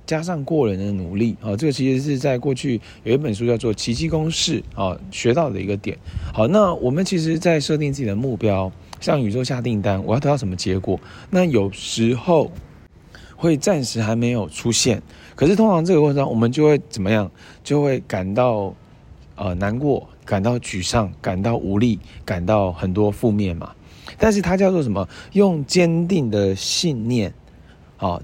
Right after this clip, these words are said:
坚定的信念来代替，哦，这一些负面的感受，用坚定的信念来代替这些负面感受，这其实很重要。所以它叫做什么？想象你已经拥有的感觉。所以这个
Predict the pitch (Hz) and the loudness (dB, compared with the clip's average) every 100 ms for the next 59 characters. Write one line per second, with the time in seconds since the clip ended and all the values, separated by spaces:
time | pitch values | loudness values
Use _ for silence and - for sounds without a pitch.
0 | - 185 185 185 175 147 107 104 127 117 | -2 2 2 2 2 2 2 0 0 -2
1 | 92 95 104 110 113 - 143 107 90 - | -2 -2 0 0 -2 0 0 0 -2 -6
2 | - 113 82 - - - 110 90 - - | -4 -4 -4 -12 -20 -6 -2 -2 -4 -16
3 | - - 131 113 - 110 98 101 - - | -6 2 2 2 0 0 0 -2 -8 -4
4 | 151 110 113 92 90 92 - - - 90 | -2 0 0 -2 -4 -6 -8 -6 -2 -2
5 | - - - - 170 143 - 185 185 180 | -4 -20 -8 0 0 0 2 2 4 2
6 | 139 110 - 135 107 98 127 120 110 117 | 2 0 0 0 0 2 2 2 0 0
7 | 113 123 113 95 87 90 - 180 - 123 | -2 0 -2 -4 -6 -6 -2 -2 -2 -2
8 | 117 87 98 90 87 80 - - - 175 | -4 -6 -6 -4 -4 -6 -10 -20 -2 2
9 | 156 170 160 131 95 82 - - - - | 2 4 2 2 -2 -6 -12 -20 -20 -14
10 | - - 123 117 131 165 117 - - 123 | -2 2 2 2 2 2 0 -8 -4 0
11 | 156 - 113 95 87 147 147 147 143 147 | 0 0 -2 0 -2 -2 0 0 0 2
12 | 123 85 110 98 85 90 143 165 180 180 | 0 0 -2 -4 -4 -2 0 0 2 2
13 | 135 | 2